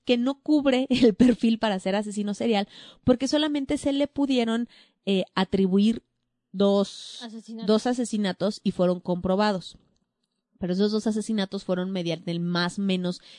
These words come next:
Speaker 1: el mismo modus operandi. No se le considera asesino serial precisamente porque solamente son dos. Y ya ves que los asesinos seriales son
Speaker 2: Sí,
Speaker 1: un chingo.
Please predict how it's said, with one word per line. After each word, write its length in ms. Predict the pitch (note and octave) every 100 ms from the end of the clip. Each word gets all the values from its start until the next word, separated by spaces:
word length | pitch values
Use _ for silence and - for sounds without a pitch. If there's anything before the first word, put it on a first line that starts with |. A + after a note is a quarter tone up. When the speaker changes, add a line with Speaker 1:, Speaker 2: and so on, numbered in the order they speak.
| _
Speaker 1:
el 160 | F#3+
mismo 260 | F#3+ F#3+ F#3
modus 320 | F#3 E3+ D#3+
operandi. 440 | F#3+ G#3+ G#3+ G3+ A3 - -
No 120 | A3+
se 100 | A#3
le 120 | C4+ B3
considera 380 | G#3 G3+ G3
asesino 340 | G#3+ - G3+ G3+
serial 260 | A3 A3+ A3
precisamente 480 | G3+ G#3+ G#3+ G#3
porque 160 | G3 F#3
solamente 380 | A3 G#3+ G#3 G3
son 240 | A3 A#3 - _ _ _ _
dos. 460 | - E3 - - - _
Y 100 | -
ya 100 | E3+
ves 120 | F#3+
que 120 | -
los 160 | G#3 F#3+
asesinos 340 | F3 - G3
seriales 320 | G3+ F3+ E3+ F3
son 220 | F3 E3+ _ _ _ _ _ _
Speaker 2:
Sí, 120 | -
Speaker 1:
un 140 | A3 A3
chingo. 280 | F#3+ -